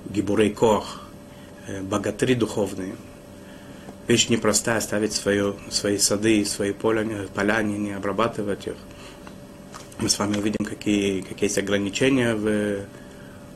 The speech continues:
в исполь-, э, в пользовании плодами седьмого года. Те, которые, у которых есть возможность это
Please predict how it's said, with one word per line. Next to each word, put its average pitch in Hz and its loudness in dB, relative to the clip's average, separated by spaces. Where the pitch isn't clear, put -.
в 104 -6
исполь-, 101 4
э, 110 4
в - -2
пользовании 120 4
плодами 104 2
седьмого 101 -2
года. 92 -2
Те, 131 6
которые, 117 4
у - -10
которых 107 2
есть - 0
возможность 110 0
это 98 -4